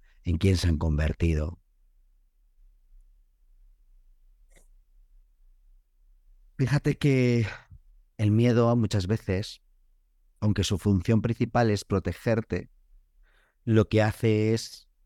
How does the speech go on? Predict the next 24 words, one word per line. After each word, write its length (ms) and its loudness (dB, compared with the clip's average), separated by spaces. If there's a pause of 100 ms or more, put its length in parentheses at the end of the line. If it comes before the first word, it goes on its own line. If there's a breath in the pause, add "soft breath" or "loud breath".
(120)
destruirte. 920 -2 (2000 loud breath)
En 160 2
ese 160 2
tipo 220 0
de 60 4
situaciones 520 -2
de 80 -2
las 160 -4
que 100 -8
te 60 -8
estoy 280 -2
hablando, 640 0 (440)
nos 280 0
aleja 400 -2
muchísimo 920 0
de 120 0
quién 220 0
somos 400 -2
en 120 -2
realidad, 520 -2 (2000)
de 160 0
quién 300 2
podemos 840 -2 (240)
ser 720 -2